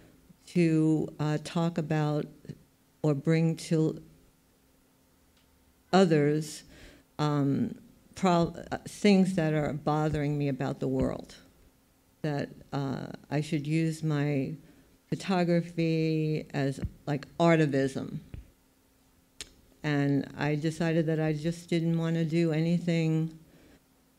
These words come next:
that didn't have meaning, a bigger meaning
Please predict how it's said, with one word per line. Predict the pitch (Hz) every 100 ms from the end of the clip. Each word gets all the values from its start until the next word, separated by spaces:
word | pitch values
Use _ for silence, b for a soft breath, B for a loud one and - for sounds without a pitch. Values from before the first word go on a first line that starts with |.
| _ _ _ _ -
that | 165 160
didn't | 180 170
have | 170 175 156
meaning, | 156 160 165 170 160 156 151 151 -
a | 147
bigger | 160 190 175 160
meaning | 160 151 139 131 143 139